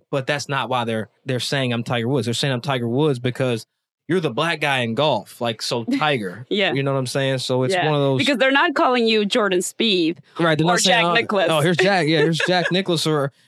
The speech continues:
Speaker 1: or even give me Lee Trevino. You know, it's just, that's, that's not what they see. They see black guy playing golf, Tiger Woods.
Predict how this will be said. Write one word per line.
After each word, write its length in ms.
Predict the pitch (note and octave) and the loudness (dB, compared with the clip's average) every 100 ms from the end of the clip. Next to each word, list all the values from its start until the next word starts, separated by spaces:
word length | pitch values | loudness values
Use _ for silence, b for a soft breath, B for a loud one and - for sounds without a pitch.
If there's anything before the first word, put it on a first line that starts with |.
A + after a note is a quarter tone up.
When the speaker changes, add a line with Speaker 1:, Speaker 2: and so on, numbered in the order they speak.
| - | 0
Speaker 1:
or 80 | G3 | 2
even 180 | A#3+ | 2
give 140 | G#3+ C4+ | 2 2
me 80 | B3 | 2
Lee 120 | A3+ | 2
Trevino. 600 | - C#3+ D3 D#4+ A#2+ G#2 | 0 0 0 2 0 0
You 120 | B2 | 0
know, 240 | C3+ C3+ C#3 | 0 0 0
it's 140 | C#3+ | 0
just, 400 | F3 D#3 - - | 0 -2 -4 -6
that's, 260 | C#3+ C#3+ - | -2 -2 -2
that's 280 | D3+ D3+ D#3 | -2 -2 -2
not 220 | D3 - | -2 0
what 260 | C3+ B2 | 0 0
they 120 | B2 A#2 | -2 -2
see. 180 | - C3 | -2 -2
They 140 | C3 | -2
see 340 | - C#3 A#2 _ _ - | -2 -2 -2 _ _ -4
black 240 | C#3 C3+ | -2 0
guy 280 | C3+ B2+ A#2+ - _ - | 0 0 -2 -6 _ -8
playing 380 | C#3+ C3+ B2+ B2 | -4 -2 0 0
golf, 300 | B2 A2+ - _ _ _ - | 0 -2 -6 _ _ _ -4
Tiger 240 | C#3 A2+ | -2 0
Woods. 360 | G#2+ G2+ - | -2 -4 -8